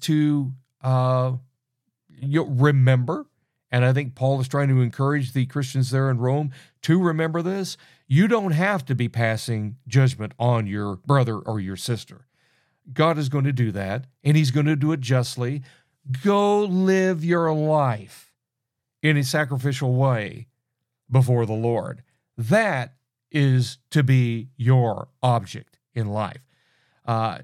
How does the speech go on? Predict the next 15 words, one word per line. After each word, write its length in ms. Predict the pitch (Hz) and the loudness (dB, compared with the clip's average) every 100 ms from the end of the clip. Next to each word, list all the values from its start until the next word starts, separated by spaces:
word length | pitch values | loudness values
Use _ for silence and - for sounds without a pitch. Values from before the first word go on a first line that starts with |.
| - - _ | -18 -20 _
overcome 1200 | 185 233 233 180 190 131 175 180 143 131 135 127 - _ _ _ _ _ - | 2 2 2 0 -2 0 0 2 2 2 0 -2 -8 _ _ _ _ _ -20
good, 600 | 113 147 147 139 131 127 117 _ _ _ _ _ | 2 4 4 2 0 -2 -6 _ _ _ _ _
or, 240 | 117 117 131 | -6 0 2
oh, 80 | 131 - 143 | 2 0 0
<laughs> 0 | |
overcome 420 | 170 127 101 104 | 0 -2 -4 -6
the 60 | 92 | -6
good. 280 | 90 95 90 - _ _ _ | -6 -6 -8 -16 _ _ _
<laughs> 460 | 226 135 - 135 131 - _ - - - | -4 -2 -4 -4 -6 -10 _ -20 -12 0
Overcome 400 | 208 247 247 254 | 2 4 2 2
evil 520 | 233 202 190 180 165 | 0 2 2 0 -4
with 520 | - 156 180 240 170 131 | -4 2 4 2 0 -2
what 280 | 127 139 | 2 2
is 180 | 127 110 | 2 0
good, 420 | 98 127 110 95 | 0 0 -2 -8